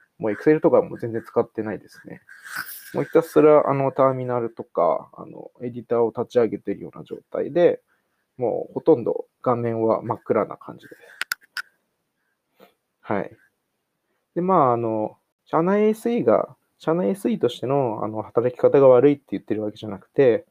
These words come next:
あの、向き不向きがあるなと思いました。あの、結構人と話すことが好きだったり、要件を決めたり、設計するって、することが、あの、好きな人はもう全然社内エスイー向いてると思います。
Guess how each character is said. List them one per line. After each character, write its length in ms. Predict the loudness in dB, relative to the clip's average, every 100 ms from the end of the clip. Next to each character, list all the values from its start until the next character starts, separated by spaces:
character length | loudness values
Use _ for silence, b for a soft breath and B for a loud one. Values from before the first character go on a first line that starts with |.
| b b b -8
あ 40 |
の、 160 | -4 -2
向 120 | -2
き 120 | -2
不 120 | -6
向 120 | -6 -6
き 120 | -2
が 120 | 0
あ 20 |
る 100 | 0
な 200 | -2 -6 -6 -8
と 80 |
思 300 | -6 -6 -10
い 80 | -10
ま 140 | -10 -14
し 80 |
た。 140 | -20 -20 _ _ _ _ _ _ -10
あ 60 |
の、 80 | -6
結 180 | -6 -2
構 160 | -2
人 220 | 0 0 2
と 340 | 4 2 -2 _
話 300 | -10 -6 -6
す 40 | -8
こ 100 | -10
と 140 | -4
が 80 | -4
好 140 | -4
き 100 | -6
だ 80 | -6
っ 40 | -10 -2
た 100 | 0
り、 120 | 2
要 160 | 0
件 200 | 0 -6
を 60 | -6
決 160 | -10 -12
め 80 |
た 180 | -2 0
り、 80 | 0
設 200 | -2 -8 0
計 160 | 0
す 180 | 0 -2
る 180 | -4 -4 _
っ 20 | -8
て、 200 | -8 -8 B B B _
す 120 | -6
る 120 | -4
こ 100 | -6
と 160 | -6 -4
が、 220 | 0 -2
あ 40 |
の、 140 | -4 -12
好 60 |
き 140 | -8 -8
な 100 | -8
人 180 | -2
は 140 | 0 0
も 160 | -6
う 40 | -2
全 140 | 0
然 100 | 0
社 140 | 0 0
内 220 | 2 0
エ 40 |
ス 160 | 0 0
イ 120 | 0
ー 40 | -2
向 100 | -4
い 40 |
て 120 | -2
る 80 | -4
と 100 | -8
思 140 | -12
い 60 | -14
ま 140 | -18
す。 160 | _ _